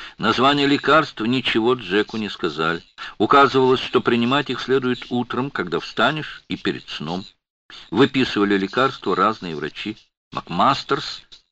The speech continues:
Донован, Гаррисон, Чайлз.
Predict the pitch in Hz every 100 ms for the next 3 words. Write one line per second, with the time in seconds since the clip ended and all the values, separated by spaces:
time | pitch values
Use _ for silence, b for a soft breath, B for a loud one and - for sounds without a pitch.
0 | - - 120 131 143 147 156 _ _ -
1 | 110 120 139 - 143 147 - _ - -
2 | - 98 90 - - - -